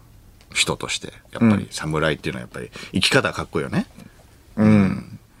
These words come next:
Speaker 1: で、まあ、リスペクトはしてるよ。うん。
Speaker 2: 雅とかもリスペクトしてる？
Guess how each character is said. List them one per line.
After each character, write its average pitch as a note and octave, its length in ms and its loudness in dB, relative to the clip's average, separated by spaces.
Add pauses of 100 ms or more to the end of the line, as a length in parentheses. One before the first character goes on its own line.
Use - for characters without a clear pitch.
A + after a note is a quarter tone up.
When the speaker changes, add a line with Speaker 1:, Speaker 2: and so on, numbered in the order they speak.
(100)
Speaker 1:
で、 - 80 -6
ま D#2+ 100 0
あ、 D2+ 40 0
リ D2+ 80 -2
ス - 120 -6
ペ - 100 0
ク - 100 -10
ト C3+ 80 2
は D#3 80 6
し - 100 0
て B1+ 120 -2
る G1+ 100 -8
よ。 - 80 -16 (280)
う - 40 -10
ん。 A1+ 200 -10 (200)
Speaker 2:
雅 C3+ 280 8 (120)
と F#2 140 0
か G2 160 2
も C#3 260 2 (960)
リ G#2 100 2
ス - 100 -4
ペ G#2+ 160 4
ク - 140 -8
ト - 100 -8
し - 80 -6
て A#2+ 100 -4
る？ A3 160 0